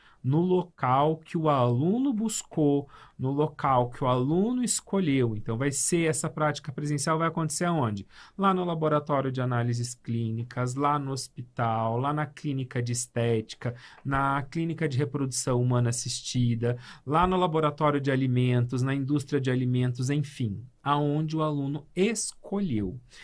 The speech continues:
Então, isso é importante vocês entenderem. A escolha do local, a busca pelo local é de responsabilidade do aluno de pós-graduação.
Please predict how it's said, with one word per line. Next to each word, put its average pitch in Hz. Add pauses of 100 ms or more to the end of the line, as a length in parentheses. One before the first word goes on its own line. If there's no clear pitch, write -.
(120)
Então, 135
isso 196
é 190
importante 156
vocês 135
entenderem. 120
A 120
escolha 170
do 170
local, 120 (300)
a 120
busca 196
pelo 165
local 120 (300)
é 151
de 147
responsabilidade 123 (260)
do 156
aluno 131
de 127
pós-graduação. 120